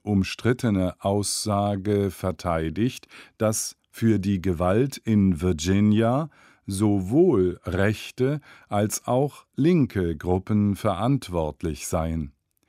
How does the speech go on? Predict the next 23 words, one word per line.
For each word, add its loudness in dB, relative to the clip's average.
Linke 2
Demonstranten 2
hätten 2
mit 0
Gewalt 0
die 0
andere 2
Gruppe 0
attackiert. -4
Er 4
griff 0
damit 2
auf -2
seine 0
anfänglichen, 0
auch 0
in 4
den 0
eigenen 0
Reihen 2
kritisierten 0
Äußerungen 2
zurück. -4